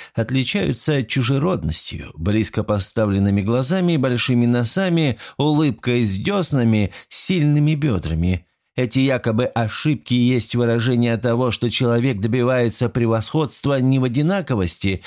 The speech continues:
а в отличии. Женщины, которые пожалованы в Джоли Лейт, не бывают избраны королевами бала и не рекламируют косметику. Но по ним сходят с ума, потому что к ним развивается такая тяга,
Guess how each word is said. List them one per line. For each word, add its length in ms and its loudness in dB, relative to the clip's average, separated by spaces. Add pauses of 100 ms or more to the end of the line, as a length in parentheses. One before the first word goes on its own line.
(160)
а 120 0
в 20 0
отличии. 800 -2 (460)
Женщины, 680 2
которые 400 0
пожалованы 800 2
в 80 2
Джоли 480 0
Лейт, 560 -4
не 180 0
бывают 520 0
избраны 580 2
королевами 640 0
бала 380 0
и 140 2
не 260 4
рекламируют 680 0
косметику. 800 -4 (640)
Но 300 0
по 180 -2
ним 280 0
сходят 440 0
с 100 -2
ума, 300 0
потому 400 0
что 240 -2
к 80 -12
ним 320 2
развивается 800 0
такая 540 -2
тяга, 520 0